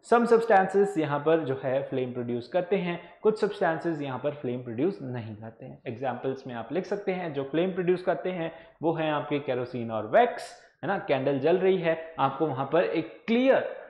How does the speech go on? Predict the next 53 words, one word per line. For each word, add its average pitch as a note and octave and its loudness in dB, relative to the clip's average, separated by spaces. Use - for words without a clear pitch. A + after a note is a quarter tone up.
जो C#3 -6
है C3+ -4
flame C#3+ 2
देखने B2 -4
को C3+ -4
मिलती G#2+ -8
है, A2 -14
है A#2+ -10
ना। E3 -12
किस C#3+ -4
तरीके B2+ -4
से C#3 -2
आग B2+ 0
जो B2+ -4
है C#3 -2
बहुत C#3+ -4
छोटी, F3+ 2
अगर D3 2
आप C#3 0
यहाँ C3 -8
पर C#3 -2
देखना D3+ 0
चाहते A2 -8
हैं C#3 -6
ना, G3 -6
बड़ा D#3+ 6
कहीं F3 0
पर F3+ 2
कुछ F3 0
जल D3 0
रहा D#3+ 4
हो D3+ 6
तो F3 -2
वो D3+ 2
आप D3 -4
वहाँ C#3 -4
पर E3+ 2
flame F3 6
check F3 0
नहीं F3 -2
कर C#3 -4
सकते - -16
ना। F#3+ -6
बहुत D3+ -4
छोटा D#3 -2
substance, D#3 -6
कोई C#3 -6
candle D3+ -2
आपकी C3 -4
burn D#3+ -2
कर F3 0
रही E3+ 0
है E3 -4